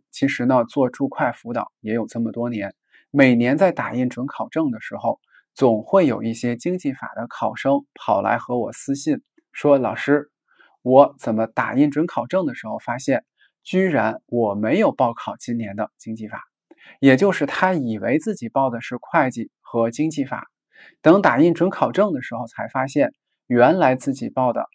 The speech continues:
是会计和税法。那这时候你经济法，你复习的再好，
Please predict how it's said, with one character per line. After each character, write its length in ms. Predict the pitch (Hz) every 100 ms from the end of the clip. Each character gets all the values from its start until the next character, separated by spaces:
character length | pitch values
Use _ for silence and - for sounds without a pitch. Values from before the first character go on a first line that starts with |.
| _
是 260 | - 135
会 380 | 123 - 196 165
计 260 | 127 113 -
和 340 | _ - 107 -
税 320 | - - 185
法。 160 | 143 113 - _ _ _ - _
那 140 | 190
这 240 | 185 262 196
时 140 | -
候 240 | 110 - -
你 220 | 127 113
经 220 | 110 170
济 140 | 170 151
法， 280 | - - - _ _
你 160 | 120 117
复 180 | -
习 160 | 147 135
的 140 | 131
再 220 | 139 202 139
好， 220 | -